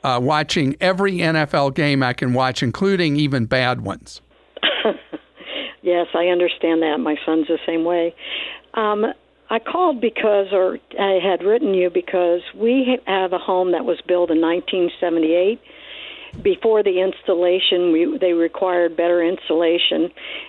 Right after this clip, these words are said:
Speaker 2: And our electric bills have been high in the summer and in the winter. And frankly,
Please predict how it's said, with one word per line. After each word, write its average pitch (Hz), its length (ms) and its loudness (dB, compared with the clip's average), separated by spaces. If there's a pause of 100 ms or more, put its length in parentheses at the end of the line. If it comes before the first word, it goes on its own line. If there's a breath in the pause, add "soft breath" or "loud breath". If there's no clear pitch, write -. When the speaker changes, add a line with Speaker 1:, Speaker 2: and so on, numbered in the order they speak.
Speaker 2:
And 202 180 0
our 262 240 2
electric 208 580 0
bills 160 380 0 (120)
have 170 200 -2
been 160 240 0
high 175 360 -2
in 156 140 2
the 151 100 0 (120)
summer 262 420 2
and 214 280 0
in 185 160 2
the 160 80 -2
winter. 165 560 0
And 170 320 -2
frankly, 247 520 0